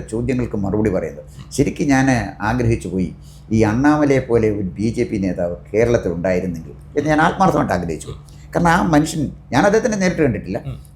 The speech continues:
Speaker 1: ഒരാൾ പറയുന്നതും പെരുമാറുന്നതും ആ തമിഴൻ്റെ എല്ലാ പൊളൈറ്റായിട്ടുള്ള രീതികളും അണ്ണാമലയ്ക്കുണ്ട്.
Speaker 2: ഉം.
Speaker 1: എത്ര ബഹുമാനത്തോടാണ് അദ്ദേഹം സംസാരിക്കുന്നത്.
Speaker 2: താങ്കൾ പറയുന്ന പോയിന്റുകൾ യോജിക്കുന്നു. പക്ഷേ അണ്ണാമല ഇപ്പോൾ ബി ജെ പി സംസ്ഥാന അധ്യക്ഷൻ്റെ സ്ഥാനത്തുനിന്ന് മാറ്റി മാത്രമല്ല, ഇപ്പോൾ വീണ്ടും ബി ജെ പി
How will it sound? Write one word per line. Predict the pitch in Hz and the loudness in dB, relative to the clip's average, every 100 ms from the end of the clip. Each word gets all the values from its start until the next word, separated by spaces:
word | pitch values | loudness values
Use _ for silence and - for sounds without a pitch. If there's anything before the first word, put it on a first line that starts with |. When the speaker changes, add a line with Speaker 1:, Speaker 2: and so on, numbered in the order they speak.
| - | -2
Speaker 1:
ഒരാൾ | 135 160 175 - | 2 2 0 2
പറയുന്നതും | 123 123 117 101 - - | 2 4 0 -2 -6 -2
പെരുമാറുന്നതും | 113 131 120 101 92 95 - - - 131 | 0 2 0 -2 -6 -10 -14 -20 -6 -2
ആ | 151 151 - 113 | -2 -4 -6 -4
തമിഴൻ്റെ | 123 147 156 143 | -2 -2 0 -2
എല്ലാ | 131 143 151 - | -2 -6 -6 -6
പൊളൈറ്റായിട്ടുള്ള | 120 139 147 147 - - 160 143 127 113 | -2 0 0 -2 -10 -2 0 0 0 -2
രീതികളും | 95 117 120 110 95 | -2 -4 -2 -4 -4
അണ്ണാമലയ്ക്കുണ്ട്. | 90 90 85 73 76 80 - | -4 -4 -6 -10 -14 -16 -16
Speaker 2:
ഉം. | - - | -20 -14
Speaker 1:
എത്ര | - - - | -14 -4 0
ബഹുമാനത്തോടാണ് | 123 117 135 135 131 110 101 | 2 2 2 2 0 0 -2
അദ്ദേഹം | 92 95 | -4 -6
സംസാരിക്കുന്നത്. | - - 82 76 71 - - - - 143 | -8 -10 -10 -10 -16 -18 -20 -20 -14 -2
Speaker 2:
താങ്കൾ | 135 151 | 0 2
പറയുന്ന | 151 165 175 | 4 2 4
പോയിന്റുകൾ | 139 156 190 | 4 4 4
യോജിക്കുന്നു. | 170 151 147 127 | 6 4 4 0
പക്ഷേ | 113 160 | 0 0
അണ്ണാമല | 127 156 170 | 0 2 2
ഇപ്പോൾ | 170 170 143 | 2 2 0
ബി | |
ജെ | 139 151 | 0 0
പി | |
സംസ്ഥാന | 143 131 156 143 | -2 -2 0 0
അധ്യക്ഷൻ്റെ | 120 127 151 143 147 | -2 -4 -2 0 0
സ്ഥാനത്തുനിന്ന് | 147 135 139 147 143 | 2 2 4 2 2
മാറ്റി | 120 123 165 | 0 0 0
മാത്രമല്ല, | 135 160 196 123 117 123 - - - | 0 2 2 2 -2 -4 -16 -18 -8
ഇപ്പോൾ | - 151 | -2 4
വീണ്ടും | 151 170 180 | 4 4 4
ബി | 156 160 | 4 4
ജെ | 196 | 0
പി | - | 0